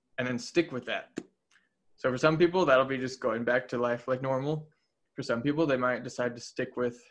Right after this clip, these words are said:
less alcohol, just some sort of reduction, and that's great. Um, some people might w-, decide to go all the way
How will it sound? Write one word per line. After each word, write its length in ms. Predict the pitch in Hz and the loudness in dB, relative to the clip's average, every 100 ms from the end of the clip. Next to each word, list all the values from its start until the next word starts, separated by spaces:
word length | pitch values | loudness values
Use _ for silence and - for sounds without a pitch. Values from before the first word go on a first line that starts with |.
| _ - | _ -2
less 420 | 127 156 156 - | 4 4 2 -4
alcohol, 580 | 120 117 113 120 143 151 _ | -4 -4 -6 -4 -4 -6 _
just 180 | 120 - _ _ _ | -14 -14 _ _ _
some 220 | - 120 | -12 -8
sort 140 | 123 113 | -6 -4
of 100 | 113 | -2
reduction, 580 | 117 123 - 127 156 - _ - | 2 2 0 -4 -4 -6 _ -6
and 80 | - | 0
that's 180 | 156 - | 0 0
great. 280 | 123 113 - _ - - _ _ _ - | -2 -2 -4 _ -20 -20 _ _ _ -2
Um, 240 | 139 127 127 | 4 4 4
some 180 | 117 117 | -2 -2
people 200 | 123 139 | -2 2
might 320 | 127 139 151 - | 2 2 -2 -14
w-, 140 | 131 - | -18 -14
decide 260 | 117 123 123 | -2 0 2
to 60 | |
go 100 | 135 | 4
all 140 | 123 135 | 6 6
the 80 | |
way 280 | 147 196 147 | 2 0 -2